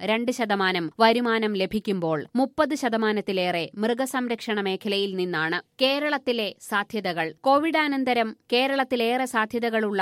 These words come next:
മേഖലയാണ് മൃഗസംരക്ഷണം. പാൽ, മുട്ട, ഇറച്ചി ഇവയുടെ ഉത്പന്നങ്ങൾ, നേരിട്ട് കഴിക്കാവുന്നതും പാചകം ചെയ്യാവുന്നതുമായ ഭക്ഷ്യോത്പന്നങ്ങൾ എന്നിവയുടെ ഉപഭോഗത്തിൽ കേരളം മുന്നിലാണ്. പ്രതിവർഷം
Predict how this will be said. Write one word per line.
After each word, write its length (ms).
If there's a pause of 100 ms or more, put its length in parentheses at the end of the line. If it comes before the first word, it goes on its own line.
(120)
മേഖലയാണ് 680
മൃഗസംരക്ഷണം. 920
പാൽ, 300 (240)
മുട്ട, 280 (260)
ഇറച്ചി 420 (140)
ഇവയുടെ 460 (100)
ഉത്പന്നങ്ങൾ, 600 (180)
നേരിട്ട് 460
കഴിക്കാവുന്നതും 840
പാചകം 600
ചെയ്യാവുന്നതുമായ 1080
ഭക്ഷ്യോത്പന്നങ്ങൾ 880 (140)
എന്നിവയുടെ 640 (180)
ഉപഭോഗത്തിൽ 760
കേരളം 460
മുന്നിലാണ്. 600
പ്രതിവർഷം 520